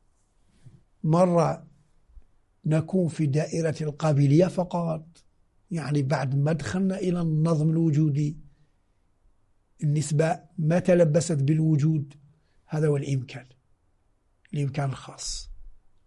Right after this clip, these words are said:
يعني قابلية الدخول. دخلت وسكتنا، سكتنا عن الدوام، لا دوام، عن المقطعية، عدم المقطعية، الضرورة، عدم الضرورة، هذه المطلقة العامة.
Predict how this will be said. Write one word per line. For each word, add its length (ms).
يعني 180
قابلية 540
الدخول. 480
دخلت 540
وسكتنا، 840
سكتنا 500
عن 160
الدوام، 540
لا 180
دوام، 480
عن 380
المقطعية، 680
عدم 280
المقطعية، 560
الضرورة، 420
عدم 280
الضرورة، 460
هذه 300
المطلقة 520
العامة. 460